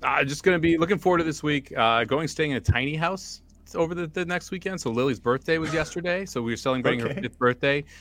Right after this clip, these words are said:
Speaker 1: And, uh, she went, we went, found a tiny house hotel in upstate New York where it's only tiny houses. Uh, and so we're, we're going and
Speaker 2: <laughs>
Speaker 1: checking that out. And, and she, she, like, she made this goat friend named Percy.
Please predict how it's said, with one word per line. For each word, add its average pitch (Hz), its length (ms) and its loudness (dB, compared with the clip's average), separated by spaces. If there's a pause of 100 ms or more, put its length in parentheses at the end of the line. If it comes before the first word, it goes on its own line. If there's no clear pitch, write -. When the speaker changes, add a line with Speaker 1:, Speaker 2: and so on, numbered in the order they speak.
(180)
Speaker 1:
And, 117 260 2
uh, 107 260 4
she - 200 -8
went, 139 200 -2
we 131 100 -2
went, 139 200 -2
found 160 160 0
a 123 60 0
tiny 143 320 -4
house 170 260 -2
hotel 190 300 -2
in 185 60 -2
upstate 180 300 -4
New 185 60 -6
York 196 360 0 (400)
where 127 380 6
it's - 200 -6 (120)
only 165 400 2
tiny 156 320 -4
houses. 180 600 -6 (540)
Uh, 143 280 8
and 123 80 2
so 143 180 2
we're, 135 180 2
we're 123 120 -2
going 185 300 12
and 170 140 4
Speaker 2:
<laughs> 480 120 2
Speaker 1:
checking 143 220 -2
that 127 200 6
out. 165 260 6
And, 117 200 -4
and 120 180 0
she, 131 200 -4 (360)
she, 123 220 -8 (240)
like, 107 160 -8
she - 140 -12
made 131 180 -2
this 120 140 -6
goat 113 280 2
friend 160 300 -4
named 110 200 -2
Percy. 202 480 -4